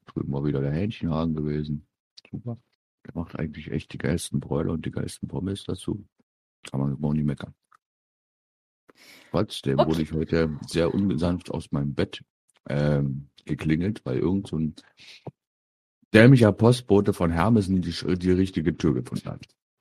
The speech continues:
Speaker 2: Ja. Gut.
Speaker 1: So, du glaubst.
Speaker 2: Also, wie vielleicht schon in einem Nebensatz mitbekommen haben, wir haben Sammy und Louis, äh, mit in Time Travel Killer zwei eingebaut. Ähm, ja, <laughs> und ein Bild davon habe ich natürlich dann Sammy und Louis gesche-, ge-, äh, geschickt.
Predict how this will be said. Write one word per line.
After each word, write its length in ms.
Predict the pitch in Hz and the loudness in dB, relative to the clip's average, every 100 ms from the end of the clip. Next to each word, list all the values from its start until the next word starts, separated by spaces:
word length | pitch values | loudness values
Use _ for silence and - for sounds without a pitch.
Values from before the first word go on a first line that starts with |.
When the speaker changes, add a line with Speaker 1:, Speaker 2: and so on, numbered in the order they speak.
| - - - _ _ - | -18 -18 -20 _ _ -2
Speaker 2:
Ja. 320 | 214 165 - _ _ _ _ _ _ _ _ _ _ _ - | -2 -2 -6 _ _ _ _ _ _ _ _ _ _ _ -10
Gut. 280 | 247 294 208 | 0 2 2
Speaker 1:
So, 80 | - | 0
du 100 | - | -4
glaubst. 460 | 131 53 - - - - _ - - _ | 0 0 0 -4 -14 -18 _ -20 -20 _
Speaker 2:
Also, 460 | - 240 247 285 285 - | 4 4 4 2 2 0
wie 300 | 220 247 311 | -8 -6 -6
vielleicht 480 | - 254 247 262 - | -4 -2 -2 -2 -4
schon 340 | 240 247 254 - - | -2 -2 -2 -6 -6
in 260 | 247 240 | -6 -4
einem 260 | 254 247 240 | -2 -2 -2
Nebensatz 540 | 254 302 254 254 254 | -2 -4 -4 -4 -4
mitbekommen 480 | 269 - 220 226 214 | -8 -8 -8 -6 -4
haben, 120 | 233 233 | -4 -6
wir 120 | 220 | -6
haben 140 | 233 | -8
Sammy 300 | 233 233 226 | -10 -8 -6
und 140 | 214 214 | -4 -4
Louis, 240 | 220 233 - - | -4 -6 -10 -10
äh, 180 | - 208 | -6 -2
mit 220 | 214 240 | -2 -2
in 120 | 247 | -4
Time 220 | 240 240 269 | -2 -2 -2
Travel 220 | 247 226 | -4 -10
Killer 280 | 240 240 233 | -6 -8 -8
zwei 300 | - 226 262 | -4 -4 -2
eingebaut. 560 | 214 202 220 220 254 - - - - - _ _ - | -4 -6 -6 -6 -8 -16 -20 -20 -20 -20 _ _ 8
Ähm, 540 | 269 277 285 294 247 - | 10 10 8 4 -4 -8
ja, 480 | 233 285 285 214 - 294 | 0 6 6 6 4 0
<laughs> 120 | 302 | 6
und 440 | 294 285 285 269 262 | 8 8 8 4 2
ein 140 | 254 | 2
Bild 220 | 262 285 | 4 4
davon 360 | 277 285 269 269 | 4 4 4 6
habe 160 | 247 247 | 4 4
ich 80 | |
natürlich 380 | 240 226 254 254 | 0 -2 -2 -2
dann 160 | 247 226 | -2 -2
Sammy 300 | 240 208 226 | -2 0 0
und 120 | 226 | -2
Louis 260 | 240 262 - | -2 -4 -6
gesche-, 340 | - 294 - | -8 -8 -8
ge-, 320 | 240 240 277 - | -8 -8 -6 -4
äh, 380 | 247 208 - | -2 -2 -4
geschickt. 640 | 220 269 - 349 - - | -8 -8 -6 -8 -8 -18